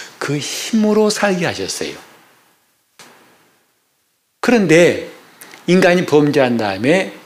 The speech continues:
하나님의 영이 거하지 아니하시고 떠나시고 머물지 아니하시고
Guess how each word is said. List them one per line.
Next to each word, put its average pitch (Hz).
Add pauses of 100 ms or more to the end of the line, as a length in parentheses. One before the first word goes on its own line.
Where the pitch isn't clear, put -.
(320)
하나님의 143
영이 120
거하지 101
아니하시고 87
떠나시고 151 (480)
머물지 127
아니하시고 120